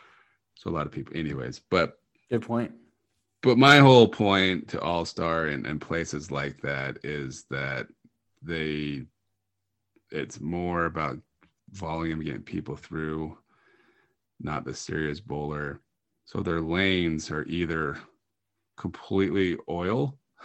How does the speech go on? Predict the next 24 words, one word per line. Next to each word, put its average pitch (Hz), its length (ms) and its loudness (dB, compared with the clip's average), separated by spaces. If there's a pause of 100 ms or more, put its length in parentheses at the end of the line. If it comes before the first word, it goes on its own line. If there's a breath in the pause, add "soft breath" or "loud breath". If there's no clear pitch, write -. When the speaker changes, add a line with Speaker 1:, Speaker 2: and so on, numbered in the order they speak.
(380 loud breath)
Speaker 2:
<laughs> - 680 0
Speaker 1:
or 110 180 4
no 113 340 10
oil 95 300 4
at 85 80 0
all 78 360 -2 (120)
has 87 200 -4
been 85 200 -2
my 80 220 -4
experience 73 680 -8
in 69 100 -10
places 67 400 -10
like 62 180 -12
that. - 380 -10
So 78 360 -4 (280 loud breath)
Speaker 2:
You're 147 120 4
ju-, 214 240 4
you're 165 140 4
just 175 300 0
saying 131 240 4
that 113 160 4
'cause 110 120 -6
you're 110 80 0
jealous. 95 720 -2